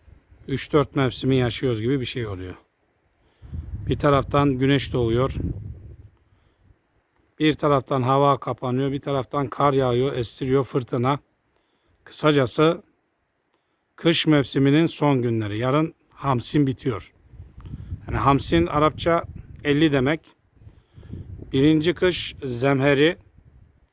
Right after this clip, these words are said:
Rumi Kanuni Evvel. İkinci kış Hamsin, Zemheri Erbain diye geçiyor.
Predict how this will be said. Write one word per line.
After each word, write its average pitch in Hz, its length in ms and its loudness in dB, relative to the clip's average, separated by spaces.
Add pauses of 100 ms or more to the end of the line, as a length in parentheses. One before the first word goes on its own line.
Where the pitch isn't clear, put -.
(420)
Rumi 147 340 2
Kanuni 143 520 2
Evvel. 127 480 0 (2000)
İkinci 165 460 2
kış - 380 -2
Hamsin, 170 640 0 (500)
Zemheri 160 680 2 (840)
Erbain 147 500 4
diye 139 180 4
geçiyor. 139 520 -2